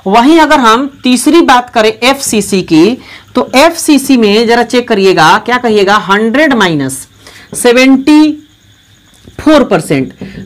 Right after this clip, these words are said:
तो सेवेंटी फ़ोर परसेंट अगर हम कहें तो क्या कहेंगे? कहेंगे ट्वेंटी सिक्स परसेंट। मतलब कि एफ़सीसी में void जो होगा कितना? ट्वेंटी सिक्स परसेंट। मतलब ये है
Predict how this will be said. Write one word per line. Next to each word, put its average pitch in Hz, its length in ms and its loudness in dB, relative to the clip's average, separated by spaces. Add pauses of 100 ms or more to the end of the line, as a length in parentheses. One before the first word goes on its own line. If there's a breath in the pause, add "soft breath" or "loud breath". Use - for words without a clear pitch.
(120)
तो 302 280 2
सेवेंटी 269 480 2
फ़ोर 311 300 0
परसेंट 294 420 0
अगर 262 180 0
हम 254 120 2
कहें 220 440 0 (300 loud breath)
तो 226 60 -2
क्या 262 180 0
कहेंगे? 262 420 0
कहेंगे 233 380 -4
ट्वेंटी 262 500 -2 (260)
सिक्स - 320 -6
परसेंट। 226 440 -4
मतलब 269 440 -2
कि 214 440 0 (840 loud breath)
एफ़सीसी 262 840 -2
में 208 340 -4 (320 loud breath)
void 214 460 2
जो 254 160 -2
होगा 214 220 0
कितना? 226 340 -4
ट्वेंटी 220 340 -6
सिक्स - 220 -10
परसेंट। 277 440 -2 (600 loud breath)
मतलब 285 340 0
ये 302 160 0
है 247 360 0